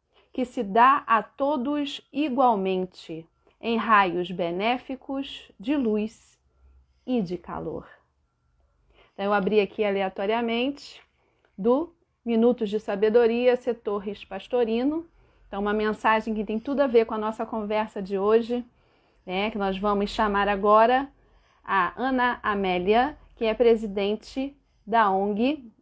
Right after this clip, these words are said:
Grupo da Solidariedade, localizada na Ilha do Governador.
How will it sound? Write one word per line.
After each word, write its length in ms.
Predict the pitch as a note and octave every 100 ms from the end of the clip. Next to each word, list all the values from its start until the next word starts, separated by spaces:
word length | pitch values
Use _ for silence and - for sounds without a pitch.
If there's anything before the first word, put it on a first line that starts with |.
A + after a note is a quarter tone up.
| _ -
Grupo 540 | F#3+ B3 E4 - D4
da 180 | A#3 A3+
Solidariedade, 960 | - G#3+ G3 F3+ E3+ F3 A3 A#3 A3+
localizada 1000 | A3 G#3+ F#3+ F3+ F3 G#3 G#3 G#3+ G#3+ A3 - _ _ -
na 300 | G3 G#3+ G3 -
Ilha 260 | C#4+ D4 C4
do 140 | A#3
Governador. 800 | G#3+ G3+ F#3 F#3 F#3+ F#3 E3+ E3